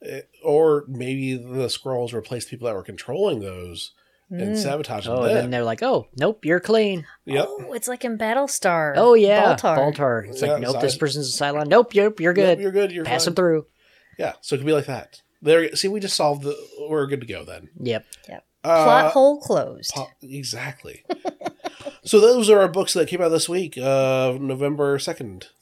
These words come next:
Speaker 2: Can I throw one more out there?
Speaker 1: Sure.
Speaker 2: I feel like I need to throw out Quick Stops by Kevin Smith just because I love Clerks and Kevin Smith. And,
Speaker 1: Mm-hmm.
Speaker 2: like, it made me think, after reading this, I was like,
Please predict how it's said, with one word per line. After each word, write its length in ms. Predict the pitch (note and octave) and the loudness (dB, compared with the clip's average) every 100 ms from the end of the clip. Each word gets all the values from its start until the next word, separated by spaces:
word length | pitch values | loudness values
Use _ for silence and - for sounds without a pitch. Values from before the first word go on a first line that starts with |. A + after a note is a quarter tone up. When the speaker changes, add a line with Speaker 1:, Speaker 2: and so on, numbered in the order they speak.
| _ - | _ -14
Speaker 2:
Can 140 | A#3 | -12
I 20 | |
throw 220 | G#3+ G#3+ | -6 -2
one 180 | A3 G#3+ | 0 0
more 140 | G#3+ G#3+ | 0 -2
out 180 | G#3+ G#3+ | -4 -6
there? 180 | A3 A3 | -12 -8
Speaker 1:
Sure. 360 | - A#3+ A3+ D#3+ | 0 4 4 2
Speaker 2:
I 60 | |
feel 260 | - D4 E4 | 0 -2 -2
like 160 | D4 A3 | 0 0
I 80 | |
need 220 | F#3+ F#3 F#3+ | 0 -2 -2
to 80 | F#3+ | -4
throw 280 | - F3+ | -2 2
out 200 | F3 D#3+ | 2 0
Quick 240 | - - - | -4 -10 -8
Stops 400 | - A3 A#3+ - | -6 -6 -6 -8
by 140 | F3+ | -8
Kevin 340 | E3+ E3+ E3 D#3+ | -6 -6 -6 -8
Smith 380 | - E3+ F3+ - | -10 -10 -10 -16
just 220 | - - | -20 -18
because 500 | D#3 - E3 D3+ - - | -20 -20 -16 -14 -16 -16
I 140 | D#3 | -12
love 400 | D3+ C#3 D3+ D3+ | -10 -8 -8 -8
Clerks 460 | - E3+ E3 E3+ - | -8 -6 -6 -6 -10
and 200 | D#3 D#3+ - | -8 -10 -10
Kevin 260 | D#3+ D#3 D#3 | -8 -8 -10
Smith. 360 | - E3 - _ _ _ _ | -10 -10 -10 _ _ _ _
And, 200 | - F3+ | -2 0
Speaker 1:
Mm-hmm. 80 | F3 | 2
Speaker 2:
like, 180 | F3+ F3+ | 0 0
it 100 | F3+ | 0
made 220 | G3 G3+ | 0 2
me 160 | G3+ F#3+ | 2 -2
think, 560 | - F#3 F#3 F3+ - _ _ _ _ _ _ - | -2 -2 -2 -6 -16 _ _ _ _ _ _ -8
after 340 | - F#3+ G3+ F#3 | -2 0 0 2
reading 300 | F#3+ F#3+ F3+ | 2 2 0
this, 180 | F3 E3+ | -2 0
I 80 | E3 | 0
was 140 | E3+ | 0
like, 400 | E3+ D#3+ D3+ - | -2 -2 -4 -14